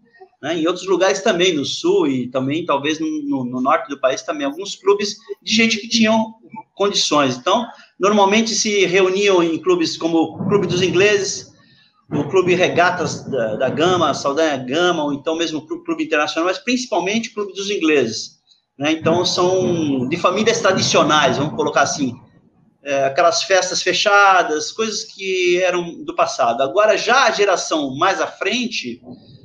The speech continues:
é, à frente não, é, um pouquinho mais à frente, dos anos quarenta, no final dos quarenta, cinquenta, já é uma galera já mais, é, da periferia,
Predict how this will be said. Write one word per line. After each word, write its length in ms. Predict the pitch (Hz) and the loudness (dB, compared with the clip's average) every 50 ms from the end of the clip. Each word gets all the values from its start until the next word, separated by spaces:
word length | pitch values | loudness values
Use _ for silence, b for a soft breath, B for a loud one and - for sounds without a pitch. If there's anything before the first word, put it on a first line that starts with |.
| B - - | B -16 -8
é, 380 | - 127 127 123 120 113 113 113 113 127 123 123 - - | -4 -2 0 0 0 -2 -4 -4 -6 -10 -10 -10 -12 -12
à 80 | 123 | -6
frente 280 | - - 233 - - 220 | -2 0 0 0 2 2
não, 320 | 190 175 151 135 117 - - | 4 4 4 2 2 -2 -2
é, 180 | 135 139 135 - | 0 0 0 0
um 120 | 180 180 | 0 0
pouquinho 300 | 180 247 240 247 - 285 | 0 0 0 2 2 2
mais 140 | 208 156 220 | 4 4 4
à 80 | 214 - | 2 2
frente, 400 | - - 190 190 175 - - 143 | 2 0 0 0 0 -2 -6 -4
dos 120 | 143 151 | 0 0
anos 220 | 190 196 196 - | 2 2 0 -2
quarenta, 840 | - - 180 151 135 135 160 185 208 202 190 - - 120 104 - - b b b b b | -2 0 2 2 4 4 2 2 2 0 -2 -2 -4 -4 -4 -6 -8 b b b b b
no 80 | - 139 | -16 -8
final 180 | - 165 185 196 | -2 0 0 0
dos 100 | 185 - | -2 -2
quarenta, 460 | - 180 156 147 160 185 185 180 160 | 0 2 2 4 4 0 -2 -2 -4
cinquenta, 800 | - - - 180 165 - _ - 175 190 208 226 226 185 - 156 | -4 -4 -2 -4 -4 -6 _ -2 0 0 2 0 0 -2 -2 -2
já 160 | 143 147 196 | 0 2 2
é 20 | |
uma 320 | 214 226 247 240 233 240 - | 4 4 4 2 0 0 0
galera 380 | 359 202 190 196 214 214 214 | 0 2 4 4 4 4 4
já 140 | 185 180 214 | 4 2 2
mais, 400 | 202 208 214 220 214 - - - B B B B B B B | 2 4 2 2 2 0 -2 -6 B B B B B B B
é, 280 | - 160 156 156 151 147 | -2 2 4 4 4 2
da 120 | - 180 | 2 0
periferia, 880 | 180 - 214 214 220 - - 165 - 202 208 196 170 131 110 113 - - | 0 0 2 2 2 2 2 2 2 4 4 4 4 2 0 -4 -8 -16